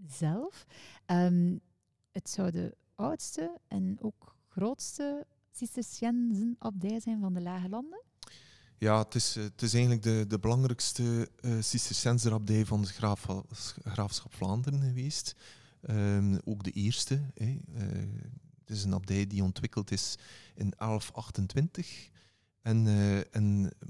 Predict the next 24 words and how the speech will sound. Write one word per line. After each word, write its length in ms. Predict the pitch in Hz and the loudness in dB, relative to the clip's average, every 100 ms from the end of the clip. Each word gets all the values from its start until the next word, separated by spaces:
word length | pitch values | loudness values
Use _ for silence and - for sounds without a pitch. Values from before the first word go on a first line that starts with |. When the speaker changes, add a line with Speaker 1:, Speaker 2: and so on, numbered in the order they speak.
| - - | -10 -6
Speaker 2:
maar 260 | 110 98 | -2 -2
op 120 | 95 | -2
dat 100 | 90 | -2
moment 340 | 98 98 98 95 | -2 0 -2 -4
was, 300 | 92 - - | -6 -6 -4
eh, 80 | 104 | -4
was 220 | 104 95 | -4 -6
het 100 | - | -4
eigenlijk 300 | 107 101 101 | -2 0 -2
nog 180 | 107 - | -4 -6
geen, 240 | 101 95 | -2 0
eh, 100 | 92 95 | 0 0
Cisterciënzerorde. 1160 | - 110 - - 92 95 98 - 127 131 139 - - - - - _ - | 0 -2 -2 0 2 2 0 -2 -4 -2 -4 -6 -12 -20 -20 -20 _ -8
Hè, 240 | 107 117 | -4 -4
dus, 320 | 113 98 - | -2 -2 -2
eh, 100 | 101 | 0
ze 180 | 95 101 | 0 0
zijn, 400 | 95 98 98 95 | 2 4 4 0
ze 260 | 101 104 98 | 0 2 2
zijn 300 | 95 95 95 | 0 0 -2
aangesloten 640 | 95 90 95 - 107 101 | -2 -2 -2 -2 -2 0
bij 100 | 98 | 0
de 60 | 92 | 0
Cisterciënzerorde 1160 | - - - - - 95 98 95 101 98 95 | -2 -2 -4 -2 2 2 2 -2 -4 -4 -4